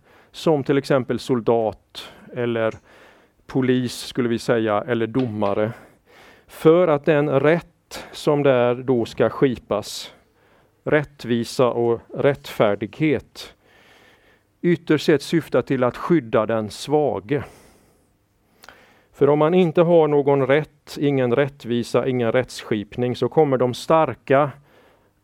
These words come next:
att, eh, förtrycka och på olika sätt, det kommer drabba de, de svaga. Så rätten är till för att skydda de svaga, och därför kan en kristen också gå in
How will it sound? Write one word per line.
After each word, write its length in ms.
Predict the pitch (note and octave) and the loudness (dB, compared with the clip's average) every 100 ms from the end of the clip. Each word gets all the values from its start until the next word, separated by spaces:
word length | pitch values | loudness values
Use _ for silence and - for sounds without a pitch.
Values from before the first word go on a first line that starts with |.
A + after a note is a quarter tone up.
| - | -2
att, 680 | C3 B2 - _ - - - _ _ _ _ _ _ _ _ - | 0 0 -4 _ -18 -18 -20 _ _ _ _ _ _ _ _ -10
eh, 340 | A2+ A2+ A2 G2 - _ _ _ | -2 0 0 -4 -18 _ _ _
förtrycka 840 | - C3 - D3+ - - E3+ C#3 | -4 -2 0 0 -2 -2 4 4
och 160 | A#2+ - | 2 -2
på 80 | |
olika 320 | - B2 B2+ A#2+ | 0 0 0 0
sätt, 520 | C3+ A2+ _ - - - | 0 -2 _ -20 -18 -10
det 160 | C3+ | -8
kommer 260 | - B2 A#2 | -4 -4 -4
drabba 500 | A#2 C#3+ C3 G#2+ A2 | 2 2 2 0 0
de, 240 | A2+ A2+ | 0 -2
de 200 | B2 A2+ | 0 -2
svaga. 680 | G#2 - D3 B2+ G2 A#2 A#2+ - _ _ _ _ - - - _ | -2 -2 0 2 0 2 0 -2 _ _ _ _ -20 -20 -20 _
Så 200 | - C3+ | 2 4
rätten 520 | C#3+ C3 - - C#3 | 4 0 -2 0 0
är 100 | C3 | 0
till 360 | - C3 A2 G#2+ | 0 0 0 -2
för 140 | - | -2
att 120 | G#2+ | -4
skydda 340 | - B2 A2 G#2+ | -2 -4 -2 -4
de 120 | G2+ | -6
svaga, 420 | - A2+ G2+ G#2 | -4 -4 -2 -2
och 100 | B2 | 0
därför 360 | C#3 D3+ C#3 C#3+ | 2 0 0 -2
kan 280 | D3 B2+ | 0 0
en 120 | A#2 A2 | -2 -4
kristen 540 | C3 A2+ - G#2+ G#2 _ - _ | -6 -6 -6 -6 -8 _ -20 _
också 400 | C#3+ C#3 - B2 | 0 0 0 -4
gå 140 | A#2 B2 | 0 0
in 320 | A2+ A#2+ | 0 -2